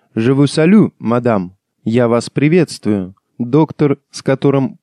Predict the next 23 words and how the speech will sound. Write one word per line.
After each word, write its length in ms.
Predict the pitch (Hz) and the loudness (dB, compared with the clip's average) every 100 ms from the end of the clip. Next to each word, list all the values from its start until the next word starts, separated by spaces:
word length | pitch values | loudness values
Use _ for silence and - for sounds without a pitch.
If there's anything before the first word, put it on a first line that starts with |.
| _ | _
Поленька 520 | - 143 131 120 - | 0 4 4 2 0
и 220 | 123 - 135 | -2 0 2
Лиза 320 | 135 117 117 | 2 2 0
шли 240 | - 127 | 0 0
под 280 | 117 160 170 | 2 0 2
руку, 380 | 165 - 160 135 - _ _ | 0 2 0 0 -10 _ _
почувствовал, 800 | - 123 - 190 - 165 165 151 - _ | -4 -2 2 2 2 2 2 2 -2 _
что 420 | - - 143 - - | -6 0 2 0 0
Калистратова 880 | 143 143 - 170 175 170 156 147 | 2 2 0 -2 0 0 0 0
от 260 | - 123 - | 0 -2 0
этой 280 | 143 - 120 | 0 2 0
встречи 580 | - 143 160 - 151 - _ _ _ | 0 0 0 2 0 0 _ _ _
так 260 | 151 147 - - | -4 -4 -4 -4
и 100 | 143 | 0
затрепетала, 920 | 135 - 143 139 147 - 123 113 104 _ _ | 0 0 -2 0 -2 0 2 2 0 _ _
как 260 | - 131 _ | -6 -6 _
подстреленная 800 | 131 120 - 135 135 123 123 123 | -4 -4 -4 0 2 2 0 0
голубка. 680 | 117 131 123 110 - 110 92 _ _ _ | 0 2 2 0 -2 -4 -4 _ _ _
В 140 | - 123 | -2 0
эту 240 | 156 139 | 0 2
же 160 | 120 127 | 2 2
минуту 420 | 127 156 185 160 | 2 2 2 0
Голиаф, 420 | 131 131 139 147 | 2 2 2 0